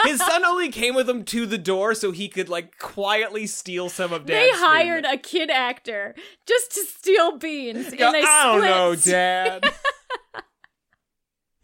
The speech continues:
Speaker 1: Oh, it's good. It's
Speaker 2: I
Speaker 1: real good.
Speaker 2: fucking love this movie.
Speaker 1: We could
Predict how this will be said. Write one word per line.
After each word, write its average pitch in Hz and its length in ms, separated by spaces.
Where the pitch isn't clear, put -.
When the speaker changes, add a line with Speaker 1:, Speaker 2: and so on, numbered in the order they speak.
Speaker 1:
Oh, 151 280
it's 135 140
good. 104 380
It's - 80
Speaker 2:
I 277 240
Speaker 1:
real 311 220
good. 196 80
Speaker 2:
fucking 220 580
love 180 400
this 190 200
movie. - 500
Speaker 1:
We 180 140
could 180 420